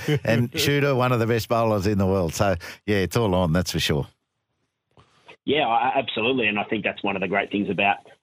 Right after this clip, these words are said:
Speaker 3: about our competition or cricket generally is you have to adapt. The, the field's never the same, the wickets are never the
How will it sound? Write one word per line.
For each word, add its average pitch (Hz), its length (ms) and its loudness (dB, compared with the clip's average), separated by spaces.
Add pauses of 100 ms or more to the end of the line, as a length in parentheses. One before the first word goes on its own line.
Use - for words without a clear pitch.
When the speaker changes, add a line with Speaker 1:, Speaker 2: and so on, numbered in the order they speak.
Speaker 3:
about 104 240 0 (580)
our 113 240 2
competition 113 520 0
or 101 40 -2
cricket 110 320 0
generally 113 360 0
is 107 120 0
you 113 60 0
have 113 160 0
to 123 120 0
adapt. 113 460 -2
The, 110 140 0
the 107 160 -4
field's 120 240 0
never 117 200 0
the 110 120 -4
same, 113 240 2
the 117 80 0
wickets 110 260 -2
are 110 40 -4
never 107 200 -4
the 107 60 -4